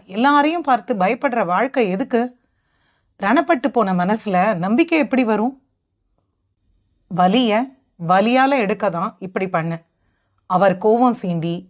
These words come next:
சுய கௌரவம் தொட்டு, அவர் இந்த குடும்பத்து மேல வச்சிருக்கிற அன்பை உணர்த்த, இது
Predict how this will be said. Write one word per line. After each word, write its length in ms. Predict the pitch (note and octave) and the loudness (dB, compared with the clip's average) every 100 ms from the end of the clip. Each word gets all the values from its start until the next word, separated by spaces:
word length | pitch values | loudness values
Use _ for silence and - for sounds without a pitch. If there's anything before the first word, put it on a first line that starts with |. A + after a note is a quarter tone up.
| _ | _
சுய 300 | _ - B3 C#4+ | _ -2 2 2
கௌரவம் 440 | A#3 G3 B3 A#3+ F3 | 2 2 2 0 -2
தொட்டு, 320 | E3+ - E3+ E3+ - _ _ _ _ | -6 -4 -4 -4 -10 _ _ _ _
அவர் 240 | G3+ A3 A#3 | 0 0 0
இந்த 180 | G#3 F#3 | -2 -2
குடும்பத்து 420 | A#3+ D4 D#4 C#4+ | 0 0 0 0
மேல 240 | A#3+ G#3 | 0 0
வச்சிருக்கிற 480 | F3+ F#3 C4+ B3+ G3+ | -2 -2 -4 0 0
அன்பை 340 | E3+ F3+ A3 B3 | 0 0 2 2
உணர்த்த, 460 | F3 G3 G3 E3 D#3+ F3 _ _ _ _ _ _ _ _ _ | 2 -2 -4 -6 -8 -12 _ _ _ _ _ _ _ _ _
இது 220 | G#3 G#3 | 0 2